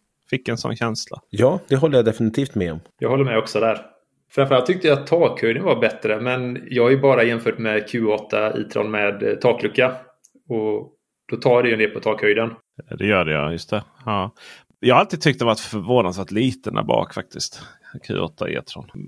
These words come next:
Speaker 1: Och även jag vet, eh, resten familjen har alltid tyckt liksom att jävla gnäll där att det har varit lite trångt och så. Herregud, vi har ju en, ja, vi har den största Audi-bilen, liksom, elen som, som går och, och så sitter ni och gnäller.
Speaker 2: Men det är väl det som är problemet när det kommer till fossilbilsplattform versus elbilsplattform, att, eh,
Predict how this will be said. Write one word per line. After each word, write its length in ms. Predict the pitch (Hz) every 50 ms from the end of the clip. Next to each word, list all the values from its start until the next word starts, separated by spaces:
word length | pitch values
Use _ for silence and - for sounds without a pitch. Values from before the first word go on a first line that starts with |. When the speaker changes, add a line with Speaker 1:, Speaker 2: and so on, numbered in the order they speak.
| - - - - -
Speaker 1:
Och 180 | - 110 113
även 160 | 113 107 101 101
jag 80 | 101
vet, 320 | 104 107 101 - _ - 110
eh, 60 | 104 101 101
resten 600 | 101 107 - 110 90 - - - - - 98 104
familjen 520 | - - 143 143 131 101 90 80 76 85 85
har 60 | 87
alltid 240 | 95 92 - 90 -
tyckt 260 | - 95 78 - -
liksom 200 | 80 80 90 92
att 180 | 92 92 101
jävla 260 | 117 123 110 85 80 87
gnäll 360 | 95 131 143 110 87 85 85
där 200 | 85 87 82 78
att 120 | 76 -
det 60 | -
har 80 | 80 82
varit 180 | 82 80 78 -
lite 180 | 80 80 85
trångt 360 | - - - 82 78 80 85
och 120 | 113 117 -
så. 120 | - 104
Herregud, 400 | 87 104 98 92 92 98 92 87 -
vi 100 | 92 104
har 140 | 113 113
ju 80 | 107 113
en, 120 | 113 110
ja, 400 | 110 107 107 110 117 113 117 117 117
vi 60 | 123
har 80 | 135 143
den 100 | 139 123
största 340 | - - 139 131 - - 139
Audi-bilen, 640 | 135 135 127 123 123 117 127 120 120 120 123 120 123
liksom, 360 | 120 - - 123 120 117 - -
elen 340 | 120 117 110 110 117 113
som, 480 | 110 - - 117 113 117 107 101 98 98 -
som 180 | - - 110
går 360 | 110 98 95 90 104 117 - 110
och, 440 | 113 113 113 104 - - 104 -
och 80 | - -
så 140 | - - -
sitter 260 | - - 123 - 127
ni 60 | 120
och 80 | 113 113
gnäller. 420 | 113 110 95 87 85 82 - 67
Speaker 2:
Men 200 | 67 - 117 117
det 60 | 110
är 40 | 113
väl 100 | 113 110
det 120 | 104 110 113
som 160 | - 143 120
är 160 | 110 110 107
problemet 800 | - - - - - 120 104 117 139 165 165 131 107 98 - -
när 80 | 110 104
det 60 | 104
kommer 260 | - - 139 143 117
till 280 | - - 104 90 92 -
fossilbilsplattform 1080 | - - - - 98 92 87 82 92 87 85 - - 87 - - 147 135 113 101 95
versus 560 | 90 90 90 87 - - 92 87 - - - -
elbilsplattform, 1000 | - 117 104 87 85 90 90 87 85 - - 90 85 - - 151 117 90 78 85
att, 400 | - 90 92 90 - _ _ -
eh, 300 | 95 92 90 90 87 90